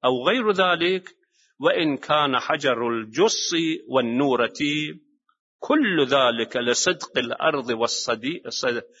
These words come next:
والسعيد عليه". هذه هي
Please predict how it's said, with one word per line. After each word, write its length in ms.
والسعيد 680
عليه". 460
هذه 460
هي 320